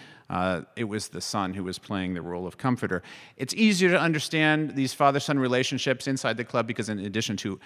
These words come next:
a genuine father and son, we have that other sort of, you know, um, father and, uh, prodigal son relationship. That's Bush and Clinton. Um, it was, it was Bush forty-three, the second Bush, who made that relationship happen.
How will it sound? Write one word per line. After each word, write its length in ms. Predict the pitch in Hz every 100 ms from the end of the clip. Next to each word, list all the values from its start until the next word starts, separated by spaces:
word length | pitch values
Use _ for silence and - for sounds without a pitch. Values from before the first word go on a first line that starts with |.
| - -
a 60 | -
genuine 440 | 131 139 131 127
father 320 | 120 120 117 113
and 80 |
son, 180 | 113 110
we 100 | 110
have 140 | 110 104
that 140 | 101
other 220 | 120 107
sort 240 | 104 - 98
of, 140 | 90 - - - -
you 100 | -
know, 300 | 101 92 95 - -
um, 400 | 101 92 90 87 92 101
father 400 | - 104 101 101
and, 280 | 101 95 90
uh, 160 | 90 90
prodigal 440 | - 131 117 92
son 220 | - 101
relationship. 540 | 95 92 95 87 98 92
That's 280 | 92 - -
Bush 260 | - 95 -
and 220 | 104 92
Clinton. 560 | 95 - 143 127 76 60 - - _ _ _ _ _ _ _ -
Um, 340 | 113 123 113 117 - - 123 - - -
it 180 | 156 156
was, 220 | 165 - - -
it 100 | 147
was 180 | 147 143 - _ _ _ _
Bush 240 | 185 190
forty-three, 480 | - 165 139 - 196
the 140 | 139 123 170
second 220 | - 117
Bush, 180 | 113 -
who 60 | 131
made 260 | 131 143
that 180 | 131 85
relationship 580 | 113 110 110 101 - 98
happen. 400 | 135 135 -